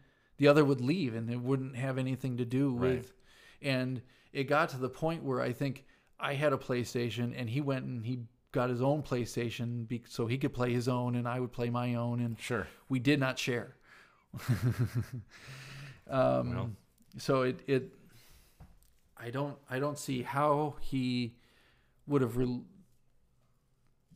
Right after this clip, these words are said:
Speaker 1: I mean, maybe it's possible, but if he was seeing a thing in the basement, I wouldn't put him past him because, like I said, my,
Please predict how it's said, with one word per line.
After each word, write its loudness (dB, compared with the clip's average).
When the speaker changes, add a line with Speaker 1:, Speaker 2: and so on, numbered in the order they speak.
Speaker 1:
I 0
mean, 2
maybe 2
it's -4
possible, 0
but -2
if -6
he -2
was -2
seeing 0
a -4
thing -4
in -4
the -2
basement, -2
I -4
wouldn't -2
put -4
him -4
past -4
him -6
because, -8
like -4
I -6
said, -4
my, -4